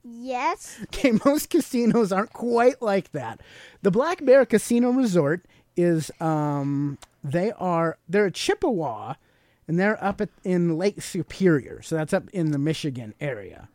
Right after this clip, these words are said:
Speaker 2: all right?
Speaker 1: Okay, I wish they have casinos in here.
Speaker 2: They do, they do.
Speaker 1: Okay.
Speaker 2: Down near Denver, they have one called the, uh, the Blackhawk Casino.
Speaker 1: Oh.
Speaker 2: And did you know our tribe has a casino? It's called the Emerald Queen.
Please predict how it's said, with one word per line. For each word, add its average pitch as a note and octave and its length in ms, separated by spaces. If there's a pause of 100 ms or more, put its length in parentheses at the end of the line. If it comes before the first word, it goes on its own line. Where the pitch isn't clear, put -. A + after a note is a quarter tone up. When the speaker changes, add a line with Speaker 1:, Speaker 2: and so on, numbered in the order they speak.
Speaker 2:
all A2+ 60
right? D#3 380
Speaker 1:
Okay, D4+ 400
I C#4+ 60
wish D4 200
they D4+ 220
have C#4+ 220
casinos C4 600
in B3+ 160
here. A#3 320 (440)
Speaker 2:
They D3 160
do, F#3 400
they D#3+ 140
do. E3 320 (420)
Speaker 1:
Okay. - 220
Speaker 2:
Down F#3 300 (120)
near F3 260
Denver, F#3 440
they F#3 120
have E3+ 220
one D#3+ 200
called D3+ 320
the, C#3+ 180
uh, C3 100
the C3 160
Blackhawk C3+ 760
Casino. E2 560 (260)
Speaker 1:
Oh. A4+ 240 (340)
Speaker 2:
And E3+ 200
did D#3+ 160
you F3 80
know E3+ 120
our D3 180
tribe F#3 280
has G3 160
a G3 60
casino? G3+ 520 (120)
It's - 100
called D#3+ 220
the D3+ 200
Emerald G3 440
Queen. C#3 600